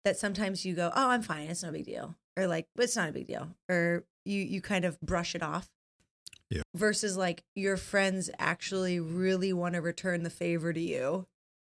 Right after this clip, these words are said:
Speaker 1: and really wanna help you.
Speaker 2: <laughs>
Speaker 1: Whereas because you, but, but you've been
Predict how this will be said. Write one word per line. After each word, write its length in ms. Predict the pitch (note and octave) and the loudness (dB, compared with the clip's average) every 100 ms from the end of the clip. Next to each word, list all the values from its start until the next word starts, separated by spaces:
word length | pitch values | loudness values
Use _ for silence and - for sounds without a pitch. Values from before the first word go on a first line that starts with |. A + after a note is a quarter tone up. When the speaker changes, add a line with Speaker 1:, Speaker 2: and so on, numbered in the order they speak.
| _ _ _ _ _ | _ _ _ _ _
Speaker 1:
and 500 | - F#3+ F3 F3 F#3+ G#3+ | 0 2 4 2 2 4
really 440 | C4 C#4+ C#4+ C4 | 6 6 6 8
wanna 380 | A3 G#3 G#3 G3 | 8 8 10 8
help 340 | F#3 G3 E3 | 8 12 10
you. 600 | G3+ A3 F#3 - G#3 - - F3+ | 12 10 10 12 10 8 4 4
Speaker 2:
<laughs> 160 | - F3 | 4 2
Speaker 1:
Whereas 440 | G#3+ G#3+ G3 F3 | 6 8 6 0
because 400 | - - A3 F3+ | -2 0 0 0
you, 100 | F3 | -2
but, 220 | G3 - | -2 0
but 140 | G3 F#3 | 0 0
you've 420 | F#3+ A3 A3+ E3 | 2 2 2 2
been 580 | G3+ G3 F#3 F3+ F3+ | 4 4 2 2 0